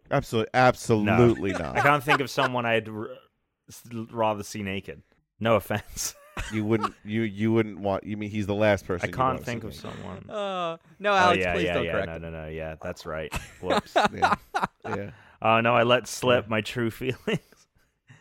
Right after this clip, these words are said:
Speaker 1: Your true feelings for, yeah.
Speaker 3: Oh.
Speaker 1: We knew it. We knew
Speaker 3: That's
Speaker 1: it.
Speaker 3: amazing. Uh, okay, what else we got here? Looks like, uh, Tom, you wanna read one of these?
Speaker 2: Yeah, uh, if you had to start a D and D campaign,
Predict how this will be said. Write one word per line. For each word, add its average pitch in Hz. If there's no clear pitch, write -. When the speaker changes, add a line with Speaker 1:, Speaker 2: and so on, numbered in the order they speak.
Speaker 1:
Your 101
true 107
feelings 98
for, 95
yeah. 156
Speaker 3:
Oh. 143
Speaker 1:
We 107
knew 110
it. 110
We 95
knew -
Speaker 3:
That's 104
Speaker 1:
it. 95
Speaker 3:
amazing. -
Uh, 117
okay, 180
what 208
else 208
we 151
got 104
here? 98
Looks -
like, 113
uh, 110
Tom, 113
you 113
wanna 120
read 127
one 139
of 147
these? 175
Speaker 2:
Yeah, 175
uh, 120
if 139
you 175
had 151
to 120
start 117
a 107
D 113
and 101
D 104
campaign, 85